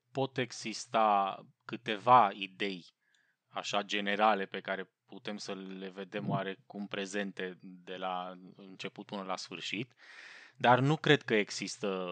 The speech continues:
o, o, neapărat o, o unitate, uni-, o uniformitate a, a ideologiei de-a lungul textului.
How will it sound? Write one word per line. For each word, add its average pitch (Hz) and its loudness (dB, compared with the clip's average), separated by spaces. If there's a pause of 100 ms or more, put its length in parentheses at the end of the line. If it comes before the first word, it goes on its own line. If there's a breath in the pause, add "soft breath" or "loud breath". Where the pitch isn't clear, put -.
(180)
o, 90 -12
o, 90 -12
neapărat 101 0
o, 104 -2
o 98 -6
unitate, 98 -2
uni-, 110 -2
o - 0
uniformitate 107 2
a, 90 -4
a 90 -4
ideologiei 90 -6
de-a 90 -2
lungul 90 -10
textului. 85 -8